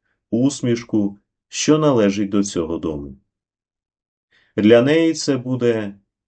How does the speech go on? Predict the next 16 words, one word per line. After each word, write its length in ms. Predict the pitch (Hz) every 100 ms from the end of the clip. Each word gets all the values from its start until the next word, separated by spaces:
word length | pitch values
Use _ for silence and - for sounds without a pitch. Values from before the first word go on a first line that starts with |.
| _
повільна 640 | 120 107 98 123 131 117 117
поява 540 | 101 87 82 80 82
Бога. 420 | 82 82 - 71 _ _ _ _ _ _ _ _ _ _ _ _ _ _ _
Дитина 560 | 104 104 131 170 180 165
тоді 300 | 156 139 147
закричить, 880 | 135 123 117 113 - 135 139 - _ _
щоб 320 | - - 120
її 240 | 120 131 127
нагодували 680 | 123 117 117 113 110 107
грудьми, 640 | 98 98 87 85 101 104 101 _ _ _ _ _ _ 107
вовна, 760 | 110 107 123 156 147 143 135
яку 280 | 127 127 131
треба 320 | 127 127 127
чесати, 680 | 120 110 - 117 123 127 107
спокушатиме 840 | - 113 98 107 101 92 92 87
пальці, 680 | 85 95 107 101 - 95 87